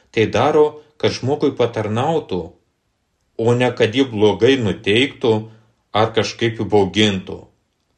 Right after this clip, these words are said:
Tai daro, kad žmogų sutaikintų su bažnyčia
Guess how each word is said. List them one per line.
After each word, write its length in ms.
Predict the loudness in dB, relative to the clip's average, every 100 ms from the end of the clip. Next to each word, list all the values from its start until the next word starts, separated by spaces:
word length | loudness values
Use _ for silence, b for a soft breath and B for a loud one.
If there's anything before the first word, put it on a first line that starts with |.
| _ -2
Tai 100 | 0
daro, 360 | 2 2 2 2
kad 240 | 0 -2
žmogų 480 | -4 -2 0 2 0 -2 B B
sutaikintų 800 | -6 -4 0 0 0 -2 -2 -4
su 200 | -2 2
bažnyčia 800 | 2 2 0 0 -2 -8 -10